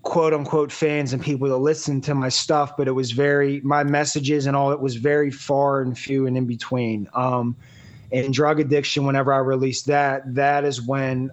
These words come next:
I actually started to get, <clears throat> you know, uh, a little bit of exposure. And through all that, you know, it really was just about consistency, you know, and it just, I didn't look at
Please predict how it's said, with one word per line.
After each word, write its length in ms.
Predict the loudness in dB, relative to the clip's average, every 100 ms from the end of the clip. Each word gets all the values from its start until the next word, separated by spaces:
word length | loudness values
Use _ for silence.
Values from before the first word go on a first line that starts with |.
| -4
I 140 | -2
actually 420 | 0 -2 -4 -4
started 480 | -4 -2 0 0 -2
to 60 | -4
get, 400 | 0 0 0 0
<clears throat> 40 | 2
you 360 | 2 2 2
know, 280 | 2 2 2
uh, 280 | 2 2 2
a 40 | 2
little 240 | 2 2
bit 160 | 2 0
of 120 | 0
exposure. 720 | -2 0 2 2 0 -2 -4 -10 _ -20 _ -20 -20 _ -2
And 120 | -2
through 240 | 2 4
all 240 | 4 4 4
that, 260 | 2 2 0
you 80 |
know, 200 | 2 2
it 140 | 2 4
really 260 | 4 4
was 180 | 2 -2
just 300 | -2 -2 -2
about 460 | -2 2 2 0 -6 _ _
consistency, 1040 | -4 -2 0 0 -2 -2 -2 -2 -2 -4 -10 _ _ -20 -8
you 120 | -2 0
know, 220 | 2 2
and 80 | 0
it 40 |
just, 360 | 0 -2 -4 -14 _ _ -8
I 140 | -2 0
didn't 260 | 2 2
look 180 | 0 2
at 140 | 0